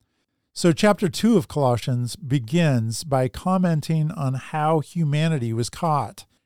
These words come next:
in the death grip of sin, but that Jesus saved us from that condition. The message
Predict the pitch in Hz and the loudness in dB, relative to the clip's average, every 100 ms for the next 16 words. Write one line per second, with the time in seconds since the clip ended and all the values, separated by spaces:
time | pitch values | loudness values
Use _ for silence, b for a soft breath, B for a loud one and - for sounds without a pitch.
0 | _ 147 127 110 101 160 143 - 131 123 | _ -4 -2 -4 -4 0 0 -2 -4 -4
1 | 120 98 - 123 104 98 95 _ _ _ | -4 -8 -4 -2 -2 -6 -12 _ _ _
2 | _ _ _ _ 254 254 - _ _ _ | _ _ _ _ 2 2 0 _ _ _
3 | _ _ 185 175 120 202 240 233 190 - | _ _ -2 -2 0 2 2 2 0 -2
4 | - - - 214 262 160 131 120 120 - | -8 -8 0 0 0 -2 -2 0 -4 -8
5 | - 175 165 156 - 143 143 143 98 - | -2 2 4 2 0 0 0 0 -4 -12
6 | _ _ _ _ _ _ - 147 170 240 | _ _ _ _ _ _ -2 2 4 4
7 | - 151 123 113 | 4 0 0 -6